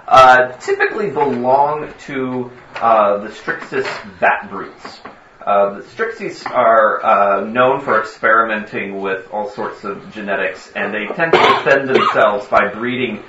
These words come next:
these huge slabs of muscle that, uh, basically follow basic commands.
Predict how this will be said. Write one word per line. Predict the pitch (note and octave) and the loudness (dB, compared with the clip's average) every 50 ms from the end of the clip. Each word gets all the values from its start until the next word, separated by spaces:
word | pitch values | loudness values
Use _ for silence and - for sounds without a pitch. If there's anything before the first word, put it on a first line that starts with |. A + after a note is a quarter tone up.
| - - - - - - | -20 -20 -20 -18 -6 -2
these | B2 A#2+ - - - - - - - - - - D#3 D3 | 0 0 2 4 2 2 2 2 -6 -8 -8 -8 -10 -10
huge | - E3+ E3+ E3+ E3+ D#3+ D#3 - | -4 -2 0 0 0 -2 -4 -8
slabs | - - - C#3+ C3 C3 C3+ C#3 C#3 B2+ A#2+ A#2 | -12 -14 -8 2 4 6 6 6 6 4 0 -2
of | A#2 G2+ F#2+ G#2+ | -4 -6 -4 -2
muscle | G#2+ G#2+ G#2+ - - - G2+ G2 - - | 0 0 0 0 0 -2 -2 -2 -2 0
that, | G#2 - - - - - - | 0 0 0 0 -4 -4 -2
uh, | - - - - - - - - - - | 0 2 2 2 2 -2 -4 -10 -8 -4
basically | - F#3 E3+ - - - - - G#2+ | -2 -2 -2 -2 -4 -4 -4 -4 -4
follow | - - - - G#2 G2+ G2+ G#2 G2+ G2 G2 G2 | -4 -2 0 2 2 2 2 2 0 0 -2 -2
basic | G2 G#2 G2+ G2 - - G2+ - - | -4 -4 -4 -4 -6 -8 -10 -8 -8
commands. | - - - - F#2+ F#2 F#2 F#2 F#2 F2+ - - - | -6 -6 -4 -2 -2 -2 -2 -4 -4 -6 -10 -16 -20